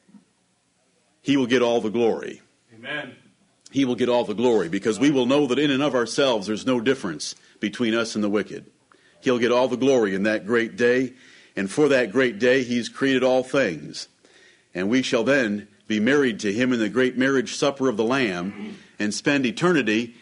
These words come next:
Speaker 1: in sweet fellowship and praise of him forever.
Speaker 2: Amen.
Speaker 1: And so I love to reduce all of human history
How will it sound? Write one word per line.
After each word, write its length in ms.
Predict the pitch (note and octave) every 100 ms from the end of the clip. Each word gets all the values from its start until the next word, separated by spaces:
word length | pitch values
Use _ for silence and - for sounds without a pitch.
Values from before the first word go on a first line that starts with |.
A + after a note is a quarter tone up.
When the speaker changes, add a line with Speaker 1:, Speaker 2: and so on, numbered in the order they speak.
| _
Speaker 1:
in 160 | A2 G#2+
sweet 340 | - D#3 D3+
fellowship 520 | - E3+ E3 F3 E3
and 160 | A#2+ A2+
praise 640 | E3+ E3 G#2 F2+ G#2 - - _ _ -
of 160 | G#2+
him 240 | B2 C#3+ C#3
forever. 500 | B2 B2+ A#2+ - - _ G2+
Speaker 2:
Amen. 340 | G#2+ A2+ A2 G2+ - - _ _ -
Speaker 1:
And 120 | F#2+
so 180 | - D#3+
I 100 | C#3+
love 300 | D3+ G#3 -
to 80 | D3
reduce 680 | D3 C3 G#3+ E3+ - - - - _ _
all 260 | F3 A3 G#3+
of 80 | D#3
human 300 | A3+ G3+ E3+
history 600 | A3+ - D3 A#2+ D3